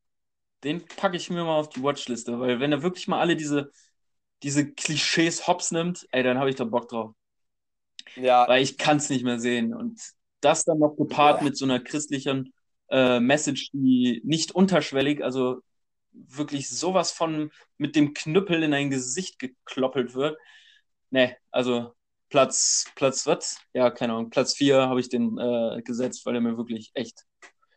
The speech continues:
Speaker 1: echt, äh, mies, mies, mies,
Speaker 2: Klang
Speaker 1: mies.
Speaker 2: auf jeden
Speaker 1: Mieser
Speaker 2: Fall.
Speaker 1: Film, mieser Film.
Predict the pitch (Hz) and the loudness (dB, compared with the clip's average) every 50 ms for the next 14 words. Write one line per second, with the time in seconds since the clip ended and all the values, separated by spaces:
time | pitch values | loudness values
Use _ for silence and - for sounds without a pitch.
0 | _ _ _ _ _ _ _ _ _ _ _ _ _ _ - - - - - - | _ _ _ _ _ _ _ _ _ _ _ _ _ _ -10 -8 -8 -8 -8 -8
1 | - - - - - - - _ _ _ _ _ - - - _ - - - _ | -10 -10 -12 -16 -20 -20 -20 _ _ _ _ _ -20 -20 -20 _ -20 -20 -20 _
2 | _ _ _ _ - - 143 135 131 127 123 135 147 139 127 - - - - - | _ _ _ _ -6 -2 0 0 2 2 2 2 2 2 2 0 -4 -6 -8 -10
3 | - _ _ _ - 131 127 113 - - - 123 131 120 120 117 110 113 123 120 | -20 _ _ _ -4 -2 -2 -2 -4 -6 -2 4 6 6 8 6 6 4 4 4
4 | 180 175 170 147 - 123 117 110 - _ - 175 214 190 147 - - 120 - | 6 6 6 6 4 2 0 0 -4 _ 0 2 4 4 4 2 0 -6 -8